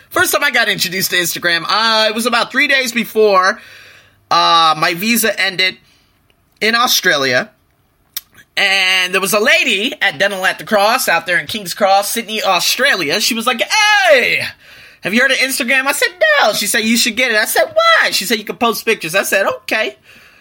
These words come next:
And so I did. And you know what? My first couple of pictures, which I still have on my Instagram to this day for memories,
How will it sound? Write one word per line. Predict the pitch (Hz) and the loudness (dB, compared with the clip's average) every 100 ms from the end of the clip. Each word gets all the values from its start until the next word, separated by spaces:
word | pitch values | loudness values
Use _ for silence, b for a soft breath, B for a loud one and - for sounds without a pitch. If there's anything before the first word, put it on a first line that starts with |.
| B | B
And | - | -12
so | - 185 | -6 -2
I | 185 | -2
did. | 175 202 143 - b b b b _ | 0 0 0 -4 b b b b _
And | 247 | -14
you | 262 | -4
know | 254 | -2
what? | 240 196 | 0 0
My | 233 | -2
first | 226 220 - | 0 -2 0
couple | 202 180 | -2 -2
of | 165 | -6
pictures, | 185 - 151 | -8 -12 -10
which | 135 139 | -10 -6
I | 127 | -6
still | - - 196 | -6 -2 0
have | 233 226 220 | 0 -2 -4
on | 202 | -6
my | 190 | -6
Instagram | 160 - 117 120 113 | -8 -12 -10 -10 -8
to | 127 | -10
this | 123 - | -10 -6
day | 107 98 | -4 -4
for | - 143 | -6 -8
memories, | 135 98 98 113 - | -8 -8 -10 -12 -14